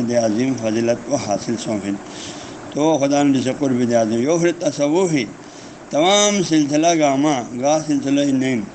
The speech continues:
خواہ اہل سنت نازل، خواہ اہل تشیع نازل، یا غاتی سلسلہ نین، جس سلسلہ گاما جو ہے مولا علیہ السلام تک کسی نہ کسی طریقے سے دیکھتا تھن میں۔ سو امام جعفر صادق ذریعہ، سو امام باقر بھی آپ ذریعہ،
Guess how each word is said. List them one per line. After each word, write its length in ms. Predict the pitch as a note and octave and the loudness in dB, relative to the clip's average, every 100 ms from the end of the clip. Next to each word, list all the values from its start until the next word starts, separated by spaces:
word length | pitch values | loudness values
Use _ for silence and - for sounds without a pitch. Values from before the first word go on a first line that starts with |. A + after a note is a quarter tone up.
| - - - - | -18 -18 -16 0
خواہ 180 | C3+ | 4
اہل 120 | C3+ B2 | 4 2
سنت 320 | C3 C3+ D3 | 0 2 2
نازل، 440 | C#3 B2+ A#2+ A#2+ A#2+ | 2 2 0 0 0
خواہ 140 | B2 B2+ | 2 2
اہل 120 | B2 B2 | 0 -2
تشیع 300 | C3 - C#3+ | -4 0 2
نازل، 380 | B2+ A#2+ A#2+ A2+ | 2 0 0 -2
یا 160 | B2 B2 | 2 2
غاتی 320 | A#2+ A#2+ C#3 C3 | 2 0 -2 -2
سلسلہ 300 | A#2 A#2+ C3 | -2 -2 2
نین، 260 | D3 F3 - - - - - | 2 2 -2 -12 -14 -12 -6
جس 180 | D3+ | -4
سلسلہ 460 | - D3+ C3+ D3 E3 F#3+ E3+ | 2 2 4 2 4 2 2
گاما 580 | C#3 C3+ D3+ F3+ D3+ C#3+ - - - - | 2 2 2 2 -2 -4 -14 -20 -20 -8
جو 260 | A#2+ B2+ B2 | -2 -2 0
ہے 200 | D3 D#3 - - - - | 0 -2 -6 -16 -16 -4
مولا 360 | B2+ C3 C3+ | -2 2 4
علیہ 220 | C3 C3+ C3+ | 4 4 2
السلام 420 | - B2 A#2+ B2 | 0 0 2 2
تک 200 | C#3 D3+ - - - - | 2 0 -2 -14 -16 -6
کسی 200 | C3+ B2+ | -4 2
نہ 120 | C#3+ C#3 | 2 2
کسی 220 | B2+ A#2+ A#2+ | 0 -2 -2
طریقے 320 | C3 A#2 B2+ A#2+ | -2 -2 -4 -2
سے 80 | |
دیکھتا 420 | B2 A#2+ G#2+ A#2 A2 | -2 0 0 0 -2
تھن 220 | - A2+ | -2 -2
میں۔ 180 | G#2 G2+ - - - - - | 0 -2 -6 -16 -16 -16 -6
سو 100 | C#3+ | 0
امام 400 | B2+ B2 A#2+ A#2+ | 2 2 2 2
جعفر 300 | A2+ A2+ A#2 | 2 2 2
صادق 460 | A#2 B2 B2 C#3 C3+ | 0 0 4 4 4
ذریعہ، 300 | B2 A#2+ A#2+ A#2+ | 2 0 -2 -2
سو 60 | |
امام 340 | B2 A#2+ A#2 A2+ | -2 0 0 0
باقر 300 | A2+ A2+ C#3+ | 0 0 -2
بھی 160 | D3 | 2
آپ 140 | C#3 B2+ A#2+ | 2 2 0
ذریعہ، 340 | A#2+ A#2+ B2 | -2 -2 -2